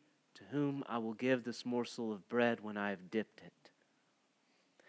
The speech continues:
So when he had dipped the morsel, he gave it to Judas, the son of Simon Iscariot. Then after he had taken the morsel, Satan entered into him. Jesus said to him,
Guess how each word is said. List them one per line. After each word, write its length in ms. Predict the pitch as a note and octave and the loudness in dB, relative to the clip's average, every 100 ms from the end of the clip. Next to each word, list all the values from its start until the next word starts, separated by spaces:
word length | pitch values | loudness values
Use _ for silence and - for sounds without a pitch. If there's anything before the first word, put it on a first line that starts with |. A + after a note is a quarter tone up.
| - _ | -20 _
So 160 | - | -2
when 220 | B2+ F3+ A3 | 8 10 12
he 100 | G3+ | 12
had 160 | E3 | 12
dipped 280 | C#3 F3+ - | 12 10 10
the 60 | D3+ | 2
morsel, 440 | D3 C3+ - D3+ | 6 4 6 6
he 120 | D3 | 6
gave 260 | C#3+ D#3 D#3+ | 12 12 12
it 100 | - | 6
to 80 | D#3 | -2
Judas, 460 | B2+ C3 B2 C3 - | 6 6 6 2 -2
the 100 | A#2+ | -2
son 280 | - C#3+ | 8 8
of 100 | B2+ | 8
Simon 380 | - C3+ C3+ B2 | 4 8 8 6
Iscariot. 640 | A2+ - C3+ B2 G2+ F#2 - _ _ _ _ _ _ _ _ _ _ _ _ _ _ _ _ _ _ _ _ _ | -2 2 8 8 8 -2 -8 _ _ _ _ _ _ _ _ _ _ _ _ _ _ _ _ _ _ _ _ _
Then 200 | C3+ F#3+ | 12 12
after 420 | F#3+ G3+ A3 - G#3 | 12 12 12 12 12
he 80 | |
had 160 | E3 - | 12 12
taken 400 | - G#3+ A3 G#3 | 12 12 12 12
the 80 | D#3 | 12
morsel, 400 | B2+ A#2 - C3+ | 8 2 2 0
Satan 420 | - E3+ D#3 D3+ | 10 12 12 8
entered 320 | D#3 D#3 C#3+ | 6 8 10
into 340 | D3 D3+ C#3 A2 | 8 8 4 0
him. 180 | F2 F2 _ _ _ _ _ _ _ _ _ _ _ _ - | -2 -10 _ _ _ _ _ _ _ _ _ _ _ _ 4
Jesus 360 | D3 D3+ C#3+ | 4 8 6
said 260 | - E3 D#3+ | 12 12 12
to 140 | C3+ | 4
him, 160 | A2+ | 2